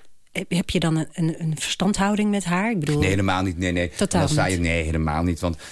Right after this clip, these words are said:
Speaker 2: wij, eh, voor die, eh, film over de koningin zijn we wel met haar meegereisd, maar in feite gewoon in een soort situatie waar andere pers ook, zich ook in kan begeven. Ik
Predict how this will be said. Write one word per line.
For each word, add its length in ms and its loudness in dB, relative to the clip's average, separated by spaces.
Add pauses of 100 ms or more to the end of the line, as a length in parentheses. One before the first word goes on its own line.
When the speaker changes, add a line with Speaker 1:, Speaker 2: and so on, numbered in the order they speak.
Speaker 2:
wij, 380 0
eh, 160 -6
voor 200 -4
die, 260 0
eh, 300 -14
film 240 0
over 120 0
de 60 -4
koningin 500 0 (200)
zijn 220 0
we 60 2
wel 140 2
met 120 2
haar 140 2
meegereisd, 640 2
maar 120 2
in 80 0
feite 340 0
gewoon 260 0
in 120 2
een 60 2
soort 240 -2 (200)
situatie 600 -2
waar 80 -6
andere 200 0
pers 380 -2
ook, 380 -4 (220)
zich 240 -4
ook 220 0
in 120 0
kan 300 2 (340)
begeven. 580 0
Ik 280 -10